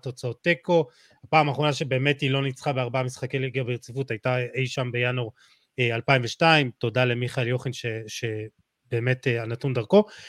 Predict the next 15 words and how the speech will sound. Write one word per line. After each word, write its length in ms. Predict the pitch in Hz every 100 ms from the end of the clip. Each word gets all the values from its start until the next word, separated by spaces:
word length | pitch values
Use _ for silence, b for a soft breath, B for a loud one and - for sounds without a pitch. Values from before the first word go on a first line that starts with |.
| B -
אה, 160 | 156 160
והפעם 280 | 139 131 160
האחרונה 260 | 175 180 170
שהיא 180 | 180
בכלל 300 | 135 135 165
לא 100 | 170 160
כבשה 460 | 143 - 185 185
במשחק 460 | 170 143 135 160 143
ליגה 200 | 185 165
הייתה 260 | 131 147 147
בתשיעי 840 | 135 143 123 131 123 127 - 151 151
ל-, 240 | 147 143 - 127
לפברואר 640 | 123 117 - 175 156 113 - b -
אלפיים 280 | 123 139 135
עשרים. 280 | 123 131